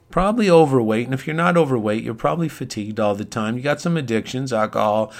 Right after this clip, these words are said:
coffee, cigarettes, weed. What-, whatever the government wants to shove down your throat, you're gonna get it shoved down your throat. You're gonna shove it down yourself. So,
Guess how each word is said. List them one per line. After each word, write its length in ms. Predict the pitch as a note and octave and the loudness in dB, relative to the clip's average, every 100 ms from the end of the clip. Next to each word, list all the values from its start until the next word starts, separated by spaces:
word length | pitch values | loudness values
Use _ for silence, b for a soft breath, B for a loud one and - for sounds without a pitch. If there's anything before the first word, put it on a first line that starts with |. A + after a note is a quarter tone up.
| B B | B B
coffee, 440 | - G#2+ G#2 A#2 | 0 0 0 -2
cigarettes, 760 | G#2+ - A2 G2+ G2 G#2 G#2 - | -4 -2 -2 -2 0 0 0 -4
weed. 460 | G2+ G#2+ G2 G2+ - B B B B | -4 -4 -4 -8 -14 B B B B
What-, 280 | G3+ G3+ - | 0 0 2
whatever 400 | F#3 G3 F#3+ F#3 | 2 4 2 2
the 100 | E3+ | 2
government 360 | D3 C#3 C3+ | 4 4 2
wants 280 | B2+ A#2 A2+ | 0 -2 -2
to 80 | A#2+ | -6
shove 300 | G#2+ A#2+ G#2+ | 0 2 2
down 260 | A2 A2 G#2+ | 0 -2 0
your 140 | G#2 | -4
throat, 280 | G2+ D#3+ D#3 | -2 0 0
you're 120 | A2+ | -2
gonna 220 | A#2+ D3+ | -4 -4
get 200 | C3 A2+ | -4 -4
it 80 | G#2 | -4
shoved 280 | G2+ G#2 F#2+ | -2 -2 -2
down 260 | G2+ G2 F#2 | -4 -4 -4
your 80 | |
throat. 180 | F#2+ E3 | -2 -2
You're 140 | E3 D3+ | 0 0
gonna 180 | C#3+ | -2
shove 320 | A2+ - D#3+ D3+ | -2 0 0 0
it 120 | B2+ | 0
down 280 | B2 A2+ G#2 | 2 2 -2
yourself. 800 | F2+ - F3 F#3 G2+ - - _ b b b b b b b | -6 -4 -2 -2 -4 -8 -18 _ b b b b b b b
So, 340 | - E3+ D3 | -2 0 0